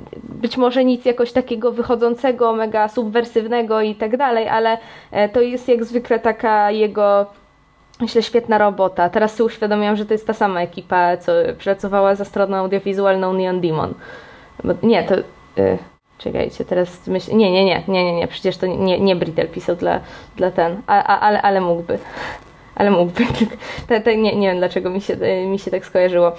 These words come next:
E, także co, cofając to, to, y, mam wrażenie, że to też nie jest film dla mnie, więc być może,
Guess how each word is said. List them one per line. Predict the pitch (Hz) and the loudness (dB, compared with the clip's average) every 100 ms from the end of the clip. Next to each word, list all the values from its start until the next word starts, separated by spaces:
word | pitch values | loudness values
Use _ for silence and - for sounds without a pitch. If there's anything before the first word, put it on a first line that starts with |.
| - - - | -10 -18 -10
E, | - 190 190 190 190 | -2 0 2 2 0
także | 220 214 214 | -2 0 -2
co, | 233 226 | -2 -2
cofając | 247 240 247 240 240 240 | -2 0 2 2 0 -2
to, | 247 240 | -2 0
to, | 240 233 226 | 2 2 2
y, | - 208 202 - - - - - _ _ - | 2 2 2 -4 -20 -20 -20 -20 _ _ -6
mam | 240 294 277 | 0 2 4
wrażenie, | 285 277 285 | 2 2 0
że | 254 | -2
to | 262 | -2
też | 254 254 | -2 0
nie | 247 | 0
jest | 240 - | 0 -4
film | 220 | -2
dla | 208 185 | 2 0
mnie, | 175 175 | 0 -4
więc | 170 196 202 | -4 -4 -4
być | 226 240 | -6 0
może, | 233 220 220 214 | 0 2 2 2